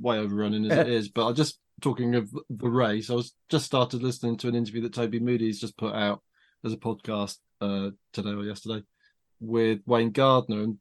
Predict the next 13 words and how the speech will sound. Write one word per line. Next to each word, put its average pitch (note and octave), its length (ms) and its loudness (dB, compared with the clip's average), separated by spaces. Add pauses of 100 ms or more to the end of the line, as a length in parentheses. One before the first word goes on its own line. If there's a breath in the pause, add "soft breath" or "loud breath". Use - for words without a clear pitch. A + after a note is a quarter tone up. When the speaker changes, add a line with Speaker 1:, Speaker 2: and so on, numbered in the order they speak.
Speaker 1:
Wayne C3+ 220 4
Gardner B2+ 300 4
starts C3 320 2
off D3 180 6
by A2+ 160 -2
saying G#2+ 320 -4
that A#2 100 -2
when B2+ 140 2
he C3+ 160 6
arrived B2 300 4
at A#2 40 -6
Honda A#2 380 2
expecting A2+ 580 -2